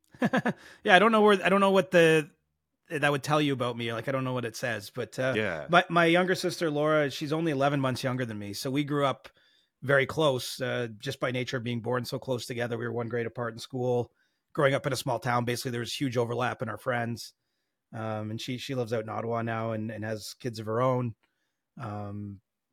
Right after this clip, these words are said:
Speaker 1: and then my, my older brother and sister, Greg and Nadine, they are, they're, they're much older. So, I mean, certainly they've been a part of my life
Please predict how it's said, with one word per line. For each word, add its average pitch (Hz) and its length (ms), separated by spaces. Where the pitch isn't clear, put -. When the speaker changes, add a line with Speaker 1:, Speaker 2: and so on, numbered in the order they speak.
Speaker 1:
and 120 100
then 113 140
my, 113 160
my 113 160
older 113 240
brother 110 420
and 104 140
sister, 113 340
Greg 107 240
and 113 80
Nadine, 107 460
they 110 260
are, 104 360
they're, 117 220
they're 120 220
much 120 200
older. 107 340
So, 110 380
I 151 40
mean, 127 140
certainly 131 280
they've 123 180
been 123 160
a 113 40
part 131 200
of 117 40
my 120 120
life 131 280